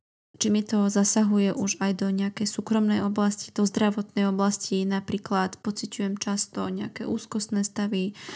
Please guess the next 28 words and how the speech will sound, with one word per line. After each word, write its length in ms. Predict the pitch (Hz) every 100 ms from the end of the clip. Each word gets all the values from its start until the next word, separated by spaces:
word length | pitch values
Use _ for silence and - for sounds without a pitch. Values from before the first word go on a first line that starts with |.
| - -
depresívne 640 | 214 208 208 - 208 196
stavy, 640 | 196 - 202 196 196 185 202
e, 0 | - - - - _ _
nižšia 540 | 208 202 202 214 - 214
schopnosť 480 | - 208 208 202 -
koncentrácie, 1080 | 196 196 - 190 - 196 190 - 196 185 185 180 185
neviem 360 | 233 240 226 214
sa 100 | 214
sústrediť 600 | 208 - 196 - 208 190
na 160 | 196 196
činnosť, 580 | - 196 190 185 190 -
mám 220 | 220 208
problém 580 | 214 190 190 185 185 185
sa 360 | - 208 202 -
rozhodovať, 1040 | 208 208 - 196 196 190 185 185 196 - - - - - -
mám 180 | 208 202
problém 400 | 208 202 196 196
so 120 | 202
spánkom, 1080 | 196 - 202 196 202 - 208 190 190 196 196
možno, 340 | 196 196 202
že 200 | 196 202 196
s 140 | 202
nejakou 280 | 202 196 196
nechuťou, 880 | 196 208 - 208 - 202 190 185 185 196 - - -
strata 520 | - - 220 208 - 202 196
chuti 340 | 202 220 214 185
do 140 | 196
jedla, 600 | 202 196 196 190 185 185